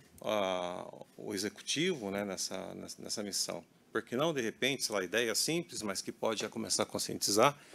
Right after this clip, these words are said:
usar os consultórios móveis que estão nos bairros com banner do próprio projeto, né, que as pessoas acabam se identificando e passando pra, pra outras pessoas, ou,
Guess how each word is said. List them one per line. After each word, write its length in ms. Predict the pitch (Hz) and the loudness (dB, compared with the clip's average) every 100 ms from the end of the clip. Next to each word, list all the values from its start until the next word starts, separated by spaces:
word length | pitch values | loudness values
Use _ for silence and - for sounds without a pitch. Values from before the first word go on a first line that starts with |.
| - - | -20 -16
usar 140 | 117 123 | -10 -8
os 100 | - | -8
consultórios 440 | - - 131 113 | -8 -4 0 0
móveis 360 | 131 156 135 - | 0 0 0 -2
que 60 | |
estão 160 | - 107 | -2 0
nos 120 | 101 | 0
bairros 460 | 101 113 131 110 - | 6 8 8 4 -4
com 200 | 120 104 | -4 0
banner 360 | 120 156 139 | 2 2 0
do 80 | 110 | -2
próprio 280 | - 156 - | -2 -2 -4
projeto, 560 | - 143 156 170 - - - | -4 0 0 0 -4 -20 -12
né, 160 | 113 113 - - - | -6 -6 -8 -20 -16
que 60 | |
as 80 | - | -10
pessoas 460 | - 113 - 147 - - | -6 -2 0 -2 -2 -4
acabam 560 | 120 - 151 156 143 - - - - - | -4 2 2 4 2 -2 -14 -20 -20 -8
se 160 | - 120 | -4 0
identificando 720 | 107 104 - 104 139 151 123 | 0 0 -4 -2 2 2 2
e 20 | |
passando 640 | - 104 - 139 156 127 | 0 0 2 2 2 0
pra, 300 | 101 98 95 | -2 0 -2
pra 180 | 92 117 | 0 0
outras 220 | 104 101 | 0 -2
pessoas, 640 | - 104 - 95 87 80 - | -6 -6 -4 -4 -2 -4 -8
ou, 180 | - | -14